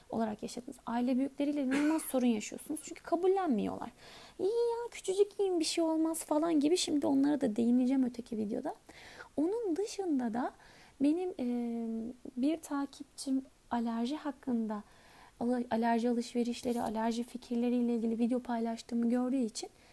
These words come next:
kendi takipçilerini bana yönlendirmişti. Onun da artıları olarak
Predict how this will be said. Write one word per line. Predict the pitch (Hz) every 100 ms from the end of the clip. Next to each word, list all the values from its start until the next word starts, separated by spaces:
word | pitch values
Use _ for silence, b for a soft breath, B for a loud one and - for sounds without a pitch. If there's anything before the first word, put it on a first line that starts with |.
| B B
kendi | - 269 302
takipçilerini | 330 269 - - - 233 226
bana | 240 262
yönlendirmişti. | 254 214 202 202 202 196 202 - - 349 349 -
Onun | 277 247 285 285
da | 247
artıları | 220 214 - - 240 285
olarak | 254 220 262